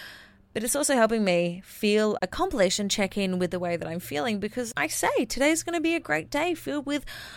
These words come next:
light and love and laughter and lots of awesome smiles with some people that I really love. And what does it end up being? A really awesome day with lots of smiles and laughter with people that I really love. Like, it's, it's the thing that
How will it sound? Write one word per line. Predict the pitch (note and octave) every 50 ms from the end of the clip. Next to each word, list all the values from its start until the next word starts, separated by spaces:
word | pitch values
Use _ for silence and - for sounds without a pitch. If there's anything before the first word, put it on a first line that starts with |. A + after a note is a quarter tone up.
| - - -
light | - A#3+ C4 C#4+ D4+ - -
and | - B3+ B3+ B3+
love | C4 B3+ C4+ C#4 C4 -
and | - B3
laughter | A#3+ A#3+ A#3 B3 C4+ C4 - -
and | A#3+ - G#3 A3 A3
lots | - A#3 A#3+ B3 B3 - - - - - -
of | B3 A3+ G#3 - - _ _
awesome | - G#3+ A#3+ B3+ A#3 - - C4+ C4
smiles | A#3 - - - B3 A#3+ A#3+ C4+ C#4+ C4+ B3 A#3+ G3+
with | A3 A#3+
some | - - B3 A#3
people | A3+ A3+ A3+ A#3 B3
that | A#3 A#3+
I | A#3
really | A#3 A3+ A3+ A#3+ B3 B3 A#3 B3+ B3
love. | A3+ B3 C4+ C#4+ A#3 F#3+ G#3 -
And | - A#3 A3+
what | B3 C#4 -
does | - C#4+ C4
it | C4+ -
end | - C4+ C#4 C#4
up | - - -
being? | C4 C4+ D4 E4 E4+ - - - - - -
A | - B3
really | D4+ D#4+ D#4 D#4 D4+
awesome | D#4 D4+ - D4 C4
day | A3 - C#4 D#4+ D4 C4+ C#4 C4+ - - - - -
with | - C#4+ A#3+
lots | C#4 C4+ C4 - -
of | B3
smiles | A#3 - - - C#4 C#4 C#4+ D4 D4 C#4 C4+ -
and | C4 C4
laughter | C4 C4+ C#4 D#4+ A4 G#4+ - - C4
with | A3 B3+ -
people | - - C4 - C4 B3+
that | B3+ B3+
I | B3+
really | B3+ B3 A#3 A#3+ A#3+ A3+ A#3+ A#3+
love. | A3 B3+ D4 D4 - F3+ F3+
Like, | - F#3 F3+ -
it's, | G#3 - - -
it's | - A3+ - -
the | - A3+
thing | - - A#3 A3+ A3
that | A3 G#3+ -